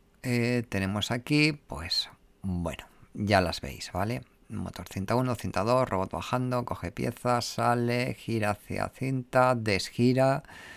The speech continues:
y el led de posición inicial. Muy bien. Eh, os muestro, teníamos por aquí, eh, ¿dónde está el PowerPoint? Aquí. Teníamos esto, ¿vale? Nuestros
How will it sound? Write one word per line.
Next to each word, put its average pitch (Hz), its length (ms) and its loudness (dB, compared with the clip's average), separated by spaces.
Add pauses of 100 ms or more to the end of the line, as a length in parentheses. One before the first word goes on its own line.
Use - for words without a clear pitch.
(580)
y 120 160 4
el 107 200 6
led 113 240 4
de 113 300 0 (100)
posición 87 500 -4
inicial. 101 540 -2 (420)
Muy 147 520 4
bien. 85 480 -2 (680)
Eh, 143 520 6 (1300)
os - 260 -8
muestro, 135 800 4
teníamos 107 560 0
por 110 260 0
aquí, 117 380 2
eh, 117 60 4
¿dónde 110 540 2
está 107 360 2
el 101 100 4
PowerPoint? - 840 0 (340)
Aquí. 143 260 0 (2250)
Teníamos 107 500 2
esto, - 240 -8
¿vale? 123 240 4
Nuestros 123 800 4